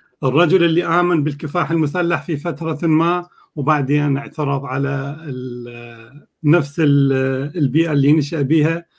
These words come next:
الرجل اللي آمن بولاية الفقيه، وفي يوم من الأيام حلم أن تقام في العراق ولاية فقيه، وبالتالي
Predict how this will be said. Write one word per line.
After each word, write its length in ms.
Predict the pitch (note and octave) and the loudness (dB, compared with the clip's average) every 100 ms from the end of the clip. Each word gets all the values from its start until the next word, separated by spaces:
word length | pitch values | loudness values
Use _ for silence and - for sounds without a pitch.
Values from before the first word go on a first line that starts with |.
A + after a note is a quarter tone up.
| _ _ _ C#3+ | _ _ _ -4
الرجل 480 | A#2+ E3 D#3+ F3 | 0 2 4 2
اللي 320 | F3 D3+ D#3 F#3+ | 2 2 2 4
آمن 400 | G3+ G3+ F3+ D3 | 2 4 4 2
بولاية 360 | D3 C#3+ C#3+ C#3+ | 2 2 2 -2
الفقيه، 540 | C#3+ C#3 C#3+ D#3 D#3+ | -6 -6 -2 -2 0
وفي 340 | C#3+ C3+ - | 0 -2 0
يوم 300 | C#3+ D#3+ F3+ | 2 4 4
من 60 | F3 | 0
الأيام 400 | F3 E3 E3 D3 | 0 0 0 0
حلم 500 | C#3+ G3 F#3+ C3+ G#2 _ _ _ _ | 0 2 2 0 -4 _ _ _ _
أن 160 | D3+ C#3+ | -6 -4
تقام 340 | C#3 - E3 | -6 -2 -2
في 100 | C#3+ | -2
العراق 480 | D#3+ D3+ D#3 D#3 D3 | -6 -6 -2 -2 0
ولاية 420 | D3 D#3+ F#3 F#3 | 2 4 2 0
فقيه، 580 | C#3+ - - F#3+ G3 D#3 _ _ _ | -2 -6 -2 0 0 -2 _ _ _
وبالتالي 800 | E3 D3 D3+ D3 E3+ F3+ F3+ F#3+ | 0 2 2 0 0 2 0 -4